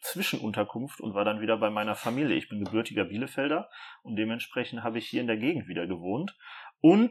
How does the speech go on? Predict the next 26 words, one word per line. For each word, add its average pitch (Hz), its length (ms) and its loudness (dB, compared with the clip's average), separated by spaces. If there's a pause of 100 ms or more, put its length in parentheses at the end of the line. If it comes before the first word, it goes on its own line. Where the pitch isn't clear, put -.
da 139 220 12
ich 151 200 4
immer 156 200 2
schon 143 180 0
großer 131 280 4
Craft-Bier-Fan 98 680 2
war 98 340 2
und, 104 480 -4
ähm, 101 600 0
auch 101 280 2
so 101 300 -6
Tastings 135 540 2
und 127 100 -4
so 117 100 -4
weiter 113 220 6
gemacht 113 320 -4
habe 110 240 4
oder 92 220 -2
in 98 100 -6
Shops - 460 -4
schon, 113 360 -2 (540)
ähm, 113 380 6
ausgeholfen, 139 840 8
auf 120 140 2
Festivals 143 520 4
ausgeholfen, 127 920 2